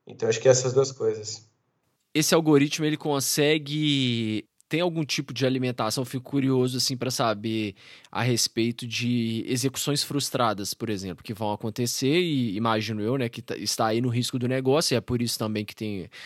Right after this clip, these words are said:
Speaker 2: o deságio. Esse algoritmo, ele também consegue v-,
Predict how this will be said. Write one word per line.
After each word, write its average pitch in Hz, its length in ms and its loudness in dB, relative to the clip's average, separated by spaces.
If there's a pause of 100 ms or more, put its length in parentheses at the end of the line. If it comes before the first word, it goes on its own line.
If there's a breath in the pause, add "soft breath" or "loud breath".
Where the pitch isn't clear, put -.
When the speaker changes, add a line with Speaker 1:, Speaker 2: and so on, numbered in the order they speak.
(220 loud breath)
Speaker 2:
o 113 120 -4
deságio. 120 640 2 (240 loud breath)
Esse 170 240 6
algoritmo, 147 460 6
ele 127 80 -2
também 135 180 2
consegue 117 800 0 (1500)
v-, 117 320 -14